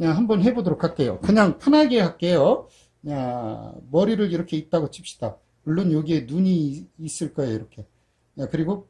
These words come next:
부리를 이렇게 해서 입을 쫙 벌렸다고 쳐요. 야, 이렇게. 야, 그래놓고 당연히 여기에 뭐가 있어요? 날아가면서 이렇게 있겠죠. 여기에 등이 이렇게 있을 거예요.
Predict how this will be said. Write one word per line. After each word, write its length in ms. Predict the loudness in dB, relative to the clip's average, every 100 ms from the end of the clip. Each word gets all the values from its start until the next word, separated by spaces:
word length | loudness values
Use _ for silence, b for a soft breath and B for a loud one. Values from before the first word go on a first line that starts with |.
| -10
부리를 460 | -6 -4 -4 -4
이렇게 260 | -6 -6 -6
해서 120 | -6
입을 400 | -8 -6 -4 -2
쫙 200 | -4 -4
벌렸다고 480 | -4 -4 -2 -2 -4
쳐요. 360 | -6 -6 -6 -10 _ -14 -12
야, 120 | -10 -14
이렇게. 280 | -18 -12 -8 -8 -10 _ _ _ _ _ _ -12
야, 160 | -12 -12 _ _ _ _
그래놓고 680 | -2 0 0 0 -2 -2 _ _ -6
당연히 420 | 0 2 2 2
여기에 320 | 0 0 0
뭐가 260 | 2 2 2
있어요? 380 | -2 -4 -8 -8 _ _ _ _ -6
날아가면서 760 | -2 2 2 2 0 -4 -6 -6
이렇게 280 | -10 -4 -4
있겠죠. 500 | -4 -12 -12 -14 -16 b b b b
여기에 400 | 2 4 2 0
등이 420 | 4 6 6 4
이렇게 300 | 2 0 0
있을 340 | -2 -2 -6 -2
거예요. 420 | 0 0 -2 -6